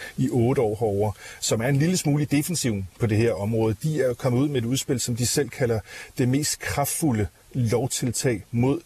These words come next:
den organiserede bandekriminalitet nogensinde i Sverige. Og der har man så set oppositionen, de borgerlige, komme med i virkeligheden en fordobling af den, øh, indsats,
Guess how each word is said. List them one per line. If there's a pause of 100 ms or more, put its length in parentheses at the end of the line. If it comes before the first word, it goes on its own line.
den
organiserede
bandekriminalitet
nogensinde
i (140)
Sverige. (280)
Og
der
har
man
så
set
oppositionen,
de
borgerlige,
komme
med
i
virkeligheden
en
fordobling
af
den,
øh,
indsats,